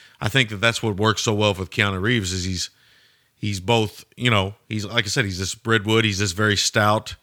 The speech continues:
uh, you know, reliable type young cop, but he's also so naive that he almost gets himself in, in,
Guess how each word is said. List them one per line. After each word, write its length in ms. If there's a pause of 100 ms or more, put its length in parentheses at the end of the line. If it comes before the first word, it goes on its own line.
(600)
uh, 420 (1120)
you 140
know, 180 (640)
reliable 880 (640)
type 240
young 240
cop, 320
but 100
he's 140
also 680 (560)
so 160
naive 680 (680)
that 260
he 240
almost 280
gets 140
himself 360
in, 340
in, 300